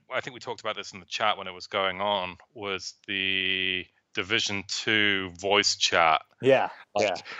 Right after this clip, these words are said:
Speaker 1: like, actually, have you, any of you people actually been online and played any of these games online and listened to the voice chat?
Speaker 2: Yeah.
Speaker 1: There's, there's plenty of teabagging <laughs> and lots of other things going on, and nothing like people trying to role play the characters.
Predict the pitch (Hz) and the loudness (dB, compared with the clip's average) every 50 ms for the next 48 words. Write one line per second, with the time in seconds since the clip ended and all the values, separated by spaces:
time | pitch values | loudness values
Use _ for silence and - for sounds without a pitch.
0 | - - 120 113 113 - - - - - - - - 147 160 147 - 175 165 160 | -2 4 4 4 4 4 0 -18 -20 -20 -2 4 6 6 6 6 4 4 6 6
1 | 156 131 139 135 139 160 170 160 - - 147 160 170 170 156 151 156 151 - 151 | 6 6 4 2 0 -2 -4 0 2 4 4 6 4 2 2 0 -4 -6 -4 -6
2 | 143 - 147 107 123 123 113 - - 131 131 117 120 123 123 123 120 113 107 107 | -6 -2 2 4 4 4 4 2 -4 -4 -4 0 0 2 4 4 2 2 4 6
3 | 107 110 110 107 104 101 - - 113 107 107 104 110 107 107 107 95 - 104 98 | 6 6 6 4 2 0 -2 2 4 4 6 6 4 2 2 0 0 -2 -6 -4
4 | - - 104 104 104 101 104 101 98 98 98 101 98 95 95 98 98 - - 113 | 0 0 0 2 0 0 -2 -2 2 4 4 4 4 2 0 -4 -6 -8 -10 -12
5 | - 107 101 98 95 101 104 104 - - - 117 113 113 117 - - - - - | -10 -8 -6 -2 2 4 4 4 2 2 4 6 6 6 6 4 0 -8 -4 -2
6 | 95 92 90 87 - 123 117 110 - - - - - - - _ - 123 113 - | -2 0 0 2 4 6 6 6 4 0 -10 -14 -14 -20 -8 _ 2 2 2 2
7 | - - 143 143 147 156 147 - - - 131 117 113 113 113 113 113 117 113 113 | 2 4 4 6 6 6 4 4 0 -4 -2 4 6 8 8 8 8 6 2 2
8 | 117 - - 131 127 - 139 117 120 143 139 135 - - 135 120 127 123 120 113 | 0 -2 -2 0 4 4 4 6 8 8 8 8 6 2 4 6 6 4 4 0
9 | - - 127 113 - - 123 113 110 107 107 107 104 104 104 - - - - - | -2 -2 -4 -2 2 4 6 6 6 6 4 4 2 2 2 -2 -8 -12 -10 -10
10 | - - - 139 135 131 135 135 139 127 - - 135 123 120 113 113 110 110 110 | -10 0 6 6 8 8 8 8 6 6 8 6 6 6 6 8 8 8 8 6
11 | - - 123 - 123 107 - - 120 110 104 95 110 107 110 110 - - 117 104 | 4 0 -2 -2 -4 -4 0 0 2 2 2 2 2 2 2 0 0 2 4 4
12 | 104 95 98 - 101 98 95 92 - - - 87 82 - - - | 4 4 2 2 2 4 4 2 0 -4 -10 -16 -14 -16 -18 -20